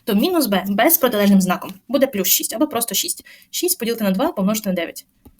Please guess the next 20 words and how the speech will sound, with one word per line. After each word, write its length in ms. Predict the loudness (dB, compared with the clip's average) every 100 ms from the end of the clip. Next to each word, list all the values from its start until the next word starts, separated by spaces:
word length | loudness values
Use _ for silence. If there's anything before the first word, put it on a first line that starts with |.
| -20 _ _ _ -10
Два 160 | -2
на 80 | 2
дев'ять 280 | 2 0 -2
вісімнадцять, 600 | -2 2 0 -2 -8 -8
отже, 180 | -6 -4
буде 140 | -2
шість 320 | -2 -2 -4
вісімнадцятих, 580 | 0 0 -2 -10 -8 -8 -4
або, 200 | 0 0
скоротивши 440 | 0 -6 -6 -4
на 60 | -2
шість, 240 | -2 -2
отримаємо 360 | -4 -4 -4 -4
одну 120 | -10
третю. 300 | -12 -12 -12 _ _ _ _ _ _ _ _ _ _ -20 -20 _ -14 _ _ _ _ _ _ -14 -14 -20 -20 -8
Відповідь. 500 | -6 -2 -2 -4 -10 _ _ _ _ -20 -20 -20 _ -20 _ _ _ _ _ _ -20 _ _ -20 _ _ _ _ _ _ -20 -20 -20 -20 _ _ _ -6
Х 180 | -6 -2
дорівнює 440 | -2 0 0 -2
одна 200 | -4 -4
третя. 340 | -4 -6 -8